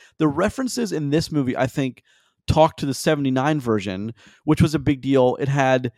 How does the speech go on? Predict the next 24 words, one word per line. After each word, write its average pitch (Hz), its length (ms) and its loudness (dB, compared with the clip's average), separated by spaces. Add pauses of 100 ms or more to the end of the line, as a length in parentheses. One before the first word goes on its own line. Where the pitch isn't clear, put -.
(360)
the, 127 240 4
the 123 80 -4
star 165 300 4
of 131 80 0
the 127 80 2
Waltons 117 680 0
was 123 320 -4
named 104 220 -8
Richard 143 320 2
Thomas 123 680 -2
as 123 160 -2
Paul 113 220 0
Baumer, 104 460 -4 (300)
and 135 260 0
the, 131 220 2 (180)
and 135 200 -2
the 135 60 6
wonderful 220 540 2
Ernest 170 440 0 (260)
Borgnine 120 600 0 (500)
as 120 340 -2
Kis-, - 400 -8
as 127 240 -6
Kaczynski, 123 760 -6